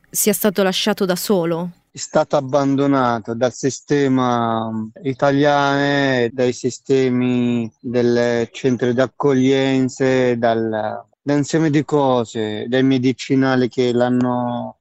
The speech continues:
Speaker 2: prescritto, che non erano adattate a lui, da un sacco di cose. Quindi ti spiace un sacco che, che non sono riuscito a capire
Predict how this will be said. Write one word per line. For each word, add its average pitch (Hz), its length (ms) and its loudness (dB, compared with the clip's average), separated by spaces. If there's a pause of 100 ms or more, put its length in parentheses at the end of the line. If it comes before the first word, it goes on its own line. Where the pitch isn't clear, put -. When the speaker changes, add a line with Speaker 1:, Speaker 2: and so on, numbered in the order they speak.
(100)
Speaker 2:
prescritto, 139 920 0
che 123 200 0
non 120 240 -2
erano 127 360 0
adattate 123 560 -2
a 127 60 2
lui, 139 720 2 (200)
da 139 160 -4
un 151 100 0
sacco 165 320 -2
di 143 140 2
cose. 110 1120 -4
Quindi 123 560 -2 (160)
ti 143 120 -6
spiace - 500 -2 (200)
un 151 200 0
sacco 170 480 -2
che, 131 540 0 (380)
che 143 180 0
non 139 200 2
sono 160 280 0
riuscito 143 340 -2
a 131 40 -2
capire 127 680 0